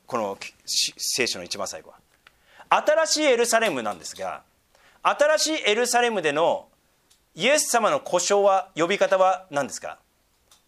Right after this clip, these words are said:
子羊なんです。子羊。ほふられた、血を流している子羊なんです。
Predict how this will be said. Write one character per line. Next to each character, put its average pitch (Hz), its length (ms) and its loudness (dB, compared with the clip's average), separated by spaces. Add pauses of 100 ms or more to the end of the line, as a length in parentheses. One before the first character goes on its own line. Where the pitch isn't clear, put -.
(1500)
子 160 220 -8
羊 - 360 -14
な - 80 -20
ん - 60 -20
で - 80 -20
す。 - 180 -20 (800)
子 - 220 -14
羊。 - 440 -16 (640)
ほ - 240 -4
ふ 180 240 -4
ら 170 100 4
れ 135 120 -2
た、 - 200 -20 (440)
血 175 240 0
を 185 100 2
流 185 60 0 (220)
し - 140 -8
て - 120 -6
い 131 100 -6
る 170 240 -10
子 165 140 -4
羊 120 320 -12
な 78 60 -18
ん - 80 -20
で - 100 -20
す。 - 160 -20